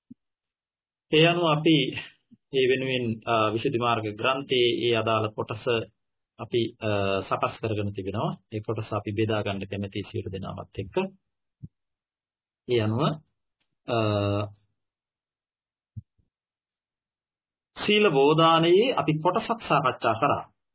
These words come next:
අපි, අ, ඊටාම කෙටි කොටසක් සාකච්ඡා කරා.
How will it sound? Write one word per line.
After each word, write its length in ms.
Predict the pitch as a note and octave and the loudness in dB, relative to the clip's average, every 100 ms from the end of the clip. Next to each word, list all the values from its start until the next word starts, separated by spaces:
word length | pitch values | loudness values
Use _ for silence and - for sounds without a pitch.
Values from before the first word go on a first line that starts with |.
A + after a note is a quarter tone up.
| _ - | _ -6
අපි, 240 | B2+ C3+ A2+ A2 _ _ _ - | 0 2 2 0 _ _ _ -4
අ, 80 | A2 G#2 G2+ G2+ - | 0 0 0 -2 -6
ඊටාම 340 | - C#3 A#2+ A2+ | -4 0 0 -2
කෙටි 300 | - D3+ E3+ - | -2 0 0 -2
කොටසක් 440 | - C3+ D#3 E3+ - | -6 -4 -2 -2 -2
සාකච්ඡා 600 | D3 B2+ B2+ - A2+ G#2 | -4 -4 -6 -4 -4 -2
කරා. 280 | A2 D#3 | 0 2